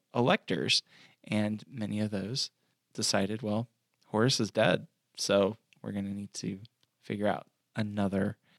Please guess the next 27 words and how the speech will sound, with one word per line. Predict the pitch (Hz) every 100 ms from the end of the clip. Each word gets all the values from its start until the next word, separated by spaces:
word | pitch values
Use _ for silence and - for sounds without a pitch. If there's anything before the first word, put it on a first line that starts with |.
| _ -
way | 101 92
to | -
go." | 107 120 107 - _ _ -
But | 190 - _ _ _ _ -
as | 156 135 -
recently | 139 - - 170 175
as | - 156 156
two | - 147
thousand | 131 117 123 120
four, | - 135 170 120 - _ _ _ -
uh, | 110 104 50 50
there | - 113
was | 113 117 113 107 -
a | 113 104
Democratic | 107 120 113 110 113 110 127 - _ _ -
elector | 113 104 - 185
from | 196 120 107
Minnesota | 107 107 - 104 170 208 _ _ _
who | - 113
said, | - 113 107 104 -
"You | 147
know | 165
what? | 170 185 - _ _ _ _ -
I'm | 131 135 139
going | 127 131 131 127 127
to | - - 120 120 120 120 117 113 113 113 113
vote | 110 107 113 113